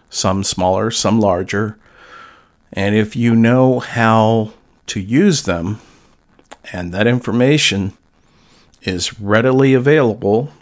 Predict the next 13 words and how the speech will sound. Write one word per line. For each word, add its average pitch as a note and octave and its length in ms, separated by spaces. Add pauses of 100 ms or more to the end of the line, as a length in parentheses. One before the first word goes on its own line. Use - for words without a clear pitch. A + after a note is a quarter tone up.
from F#2+ 680
a F#2 60
million G#2+ 500
different G#2 360
sources - 720 (720)
online, G#2+ 760 (960)
you A2+ 260
will B2+ 420
produce B2 800 (600)
some A#2 400
of G#2+ 280
the G#2 340 (720)
best C3 480